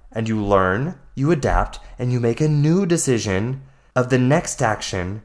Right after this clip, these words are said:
that you want to take to create a different result. So where I see this playing out quite often, it plays out in a lot of other areas, but I think if I give this example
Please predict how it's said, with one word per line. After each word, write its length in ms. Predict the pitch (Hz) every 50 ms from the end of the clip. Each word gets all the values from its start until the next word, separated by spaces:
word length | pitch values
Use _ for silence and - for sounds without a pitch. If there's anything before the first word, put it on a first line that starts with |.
| - - -
that 140 | - 113 -
you 120 | 143 131
want 200 | 131 143 151 139
to 60 | -
take 260 | - 120 110 107 -
to 100 | - 131
create 320 | - - - 113 101 95 101
a 60 | 107
different 280 | 104 90 - 113 117 117
result. 380 | 131 151 185 160 120 - - - - - - - - - _ _ _ _ _ _ _ - - - - - - - -
So 240 | - - - 151 151
where 260 | 139 135 175 202 220
I 100 | 240 240
see 240 | 220 - - 170 165
this 160 | 151 147 139
playing 380 | - - - 131 123 127 123 113
out 280 | 104 104 107 107 -
quite 320 | - - - 110 104 107 104
often, 580 | 98 92 87 - - - 85 - 73 101 110 - - _ _ _ _ _ _ - - - _ _ _ _ -
it 100 | - 127
plays 240 | 135 170 202 202 190
out 140 | 202 190 170
in 40 | 151
a 80 | 143
lot 200 | 139 139 139 131
of 60 | 120 117
other 220 | 110 107 104 104
areas, 240 | 98 92 87 87 87
but 120 | - 107
I 80 | 110 110
think 220 | - 143 139 131
if 440 | 135 - - 92 - - 131 131 131
I 60 | 127
give 200 | 120 131 135 120
this 200 | 113 117 - -
example 600 | 117 107 110 107 101 95 - 104 95 92 90 -